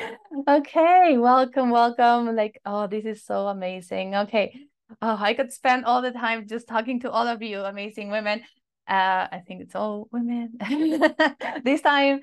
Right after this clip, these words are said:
usually I do have people in my courses are men. Huh? There's always men, but, like, most of the sessions, there's a thing about it, actually.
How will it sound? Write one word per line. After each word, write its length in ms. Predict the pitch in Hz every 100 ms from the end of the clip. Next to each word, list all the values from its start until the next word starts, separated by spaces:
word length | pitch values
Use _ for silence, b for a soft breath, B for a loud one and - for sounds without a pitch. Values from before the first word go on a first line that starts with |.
| - 277
usually 420 | 240 254 262 247
I 140 | 214
do 100 | 247
have 280 | 294 254 247
people 240 | 269 233
in 180 | 226 233
my 100 | 226
courses 380 | 226 233 233 208
are 180 | 202 208
men. 260 | 208 180
Huh? 160 | 175 208
There's 180 | 208 233
always 340 | 202 240 233
men, 200 | 208 185 185
but, 140 | 190
like, 180 | 208 208 _ -
most 240 | 220 240
of 80 | 220
the 120 | 220
sessions, 500 | 226 226 220 208 214 B B B _ _ -
there's 260 | 247 285
a 60 | 302
thing 260 | 302 269 214
about 280 | 190 175
it, 80 | 175
actually. 560 | 165 170 - 185 190